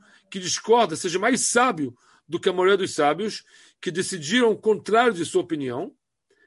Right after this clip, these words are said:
mesmo assim, a opinião que prevalece é a da maioria. Essa é a explicação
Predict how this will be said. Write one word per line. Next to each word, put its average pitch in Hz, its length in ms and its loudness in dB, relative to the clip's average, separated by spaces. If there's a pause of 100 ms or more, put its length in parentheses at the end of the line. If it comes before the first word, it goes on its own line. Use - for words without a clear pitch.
mesmo 165 240 -2
assim, 190 420 -4 (380)
a 143 80 2
opinião 147 480 0
que 175 120 -12
prevalece 139 500 -6
é 151 40 -4
a - 20 -6
da 143 60 -4
maioria. 110 460 -8 (920)
Essa 214 260 0
é - 20 -2
a - 20 -2
explicação 156 640 -4